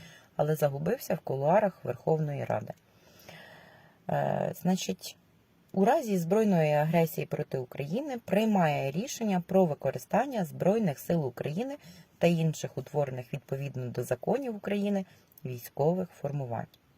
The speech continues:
Не Т Ц К, бо воно жодним законом не врегульовано.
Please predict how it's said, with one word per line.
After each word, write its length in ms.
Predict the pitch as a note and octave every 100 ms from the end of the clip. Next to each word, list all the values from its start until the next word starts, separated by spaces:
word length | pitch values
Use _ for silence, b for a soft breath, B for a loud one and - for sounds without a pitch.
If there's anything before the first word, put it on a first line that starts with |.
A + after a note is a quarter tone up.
| -
Не 120 | F3+
Т 140 | C#3+ -
Ц 140 | -
К, 220 | - - - b b b b _ -
бо 80 |
воно 300 | A2+ A#2+ B2 -
жодним 380 | C#3 C#3+ B2 B2+
законом 500 | - - B2 B2 B2+
не 100 | B2
врегульовано. 720 | B2 B2 C3 B2 A#2 A#2+ C#3